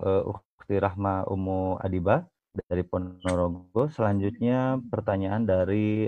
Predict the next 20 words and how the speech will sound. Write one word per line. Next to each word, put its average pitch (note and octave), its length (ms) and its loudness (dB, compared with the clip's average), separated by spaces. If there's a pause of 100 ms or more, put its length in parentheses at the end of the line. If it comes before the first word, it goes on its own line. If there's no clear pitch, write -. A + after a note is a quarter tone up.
Abram G#2+ 640 2
Habato. G#2 640 2 (560)
U-, A2+ 240 -4
Ustadz B2 480 2
izin A2 320 2
bertanya, G#2 720 2
apakah A2+ 400 0
boleh A#2+ 400 6
melakukan G2+ 720 0
akad B2+ 400 -2
jasa G2+ 560 0
bertingkat? F#2 640 0 (720)
Ada C3 240 4
konsumen C3 560 2
ingin A2+ 400 2
memperbaiki G#2 480 2
H G2 240 0
P G2 180 4
di F#2 80 0
Ana F#2 460 0